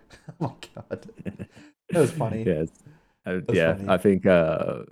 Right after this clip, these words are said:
Speaker 2: yeah, I was just getting Zoo Zooed and Moo Zooed and what, Moo Moo, I don't even know what the fuck is going on. It's just acronym. I'm just getting acronymed basically. Um, <laughs> uh, but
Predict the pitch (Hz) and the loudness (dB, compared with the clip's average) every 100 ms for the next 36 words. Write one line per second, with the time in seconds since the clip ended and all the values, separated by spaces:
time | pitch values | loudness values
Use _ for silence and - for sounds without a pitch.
0 | _ _ _ - 82 73 80 85 85 90 | _ _ _ -4 -2 -2 0 0 -2 0
1 | 87 80 78 73 73 78 78 73 76 78 | 2 2 0 -4 -4 0 0 0 0 0
2 | 76 73 76 76 78 76 76 73 - 80 | 0 0 0 0 0 0 -2 -4 -6 -8
3 | 73 80 80 78 76 82 78 73 69 73 | -4 -2 0 -2 -2 -4 -4 -8 -8 -10
4 | 71 - 76 80 78 78 78 78 78 - | -10 -12 -14 -10 -10 -8 -8 -8 -10 -14
5 | _ 165 _ _ - 80 - 87 80 80 | _ -20 _ _ -12 -10 -6 -4 -2 -2
6 | 73 92 104 98 - 82 - 73 69 71 | -4 -2 0 0 -2 -6 -6 -8 -8 -6
7 | 73 73 - 80 85 _ 82 78 - - | -6 -6 -8 -8 -8 _ -12 -10 -6 -8
8 | - - 214 208 - - - - - - | -8 -2 0 0 -2 -6 -8 -12 -20 -20
9 | - 90 85 80 76 76 55 _ - 69 | -4 0 2 2 0 -2 -6 _ -4 -4